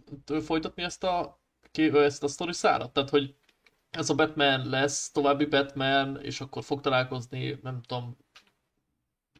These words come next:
Jokerrel, meg utána lesz benne egy másik szuperhős, és a, a Bat-, lesz egy szuper-, eh, Superman ebbe a világba, vagy ilyesmi. Tehát ezt fogják folytatni, szerintetek?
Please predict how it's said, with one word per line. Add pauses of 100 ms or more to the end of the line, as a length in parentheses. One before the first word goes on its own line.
(280)
Jokerrel,
meg
utána (240)
lesz
benne
egy
másik
szuperhős,
és
a,
a
Bat-,
lesz
egy
szuper-,
eh,
Superman
ebbe
a
világba,
vagy
ilyesmi.
Tehát
ezt
fogják
folytatni,
szerintetek?